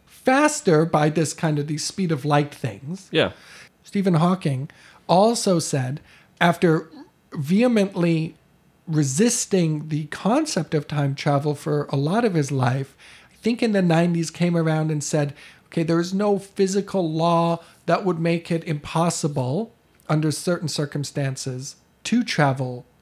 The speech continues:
Speaker 1: back in time, but it would be so cumbersome.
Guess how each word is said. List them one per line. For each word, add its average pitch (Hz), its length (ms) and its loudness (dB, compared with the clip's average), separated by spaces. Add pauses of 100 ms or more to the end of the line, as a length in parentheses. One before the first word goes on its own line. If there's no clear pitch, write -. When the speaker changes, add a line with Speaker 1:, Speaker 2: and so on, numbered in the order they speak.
(160)
Speaker 1:
back 151 400 0
in 135 180 0
time, 127 540 -4 (440)
but 190 160 6
it 220 180 4
would 196 140 2
be 208 120 -2
so 220 320 4
cumbersome. 170 960 0